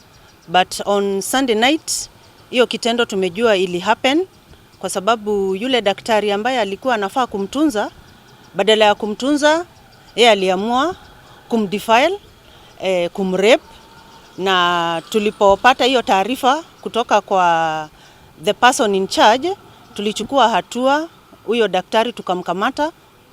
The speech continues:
tumemweka polisi. E, amerekodi statement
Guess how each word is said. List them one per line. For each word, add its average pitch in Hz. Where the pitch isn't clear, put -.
tumemweka 196
polisi. 254
E, 175
amerekodi 196
statement 285